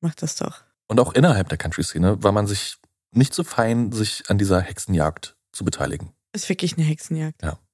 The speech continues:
Speaker 2: Toby Keith, den ich vorhin zitiert habe mit diesem kriegsverherrlichenden Song, zeigt auf seinen Konzerten zum Beispiel ein gefotoshopptes Bild, auf dem Natalie in einer innigen Umarmung mit Saddam Hussein zu sehen war. Andere Country-Musiker organisierten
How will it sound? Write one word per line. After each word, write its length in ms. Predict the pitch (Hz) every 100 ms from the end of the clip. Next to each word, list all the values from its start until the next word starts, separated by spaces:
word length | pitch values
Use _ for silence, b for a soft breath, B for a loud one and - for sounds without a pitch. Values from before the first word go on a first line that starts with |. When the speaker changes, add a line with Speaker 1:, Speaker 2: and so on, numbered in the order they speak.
| _ _ _
Speaker 2:
Toby 240 | - 131
Keith, 400 | 131 104 107 -
den 100 | 101
ich 140 | 98 -
vorhin 340 | 90 87 92
zitiert 380 | - 92 92 -
habe 200 | 98 110
mit 140 | 117
diesem 360 | 95 87 85 87 _ _ _ _ _ _ -
kriegsverherrlichenden 640 | 107 - 90 90 92 90
Song, 320 | - 85 120 - _ _ _
zeigt 300 | - 127 -
auf 100 | 113
seinen 200 | 113 127
Konzerten 480 | 139 - 92 - 104
zum 160 | 98
Beispiel 320 | 85 87 -
ein 320 | - 87 92 -
gefotoshopptes 720 | 92 123 123 127 113 - -
Bild, 360 | 95 87 85 -
auf 140 | 90
dem 320 | - 87 82 - _
Natalie 480 | - 113 - 95 87
in 80 | 95
einer 420 | 85 90 92 - -
innigen 360 | 139 165 156
Umarmung 640 | - 131 90 92 92 95 -
mit 160 | 104 95
Saddam 240 | 101 101
Hussein 280 | 101 - 85
zu 140 | 90
sehen 240 | 82 - -
war. 240 | 80 98 _ _ _ _ _ -
Andere 240 | 123 135
Country-Musiker 840 | - 131 123 117 117 117 113 110 - -
organisierten 720 | 104 104 92 98 98 92